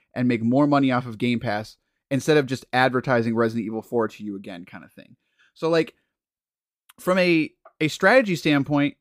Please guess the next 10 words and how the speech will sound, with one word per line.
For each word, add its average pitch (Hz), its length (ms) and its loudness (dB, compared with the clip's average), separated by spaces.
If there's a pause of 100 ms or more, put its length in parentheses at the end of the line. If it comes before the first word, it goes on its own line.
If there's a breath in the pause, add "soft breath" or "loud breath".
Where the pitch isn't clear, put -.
(160)
as 139 120 2
a 135 60 -2
Game 147 300 0
Pass 170 300 0
subscriber, 120 680 -2 (460)
like, 131 380 -2 (840)
I 160 80 2
wasn't 185 380 4
blown 123 320 2
away 139 580 0